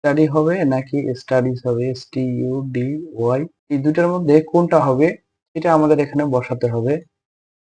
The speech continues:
তোমরা ঝটপট এটা কমেন্ট করে জানাও আমাকে যে স্টাডি হবে নাকি স্টাডিজ হবে। তো এটা সমাধান আমি একটু পরেই দিচ্ছি। তো এর পরেরটা আছে, "They dash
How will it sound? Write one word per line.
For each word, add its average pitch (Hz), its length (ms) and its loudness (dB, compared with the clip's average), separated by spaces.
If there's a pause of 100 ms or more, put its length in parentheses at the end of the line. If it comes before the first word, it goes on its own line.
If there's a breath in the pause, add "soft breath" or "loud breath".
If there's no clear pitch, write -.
(100)
তোমরা 156 240 4
ঝটপট 147 500 0
এটা 135 120 -2
কমেন্ট 131 340 0
করে 139 220 0
জানাও 135 280 2
আমাকে 139 460 0
যে 127 260 0
স্টাডি 143 440 0
হবে 170 340 -2
নাকি 135 420 0
স্টাডিজ 127 680 0
হবে। 107 240 -2 (1000)
তো 123 280 -2 (120)
এটা 151 180 -2
সমাধান 151 400 4
আমি 156 200 4
একটু 135 200 -4
পরেই 127 300 2
দিচ্ছি। 147 640 -4
তো 135 120 0
এর 135 140 2
পরেরটা 160 420 2
আছে, 160 340 4
"They 135 340 4 (260)
dash 156 320 4